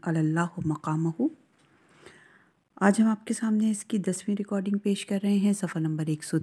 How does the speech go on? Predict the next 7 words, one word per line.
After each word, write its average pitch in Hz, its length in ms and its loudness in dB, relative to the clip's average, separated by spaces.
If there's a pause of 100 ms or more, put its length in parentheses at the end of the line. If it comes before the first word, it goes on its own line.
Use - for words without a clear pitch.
तीन, 233 340 6 (720)
और 160 100 2
बयान 180 380 8
जारी 208 360 4
है 208 160 2
नस्ब 180 460 2
और 170 100 -4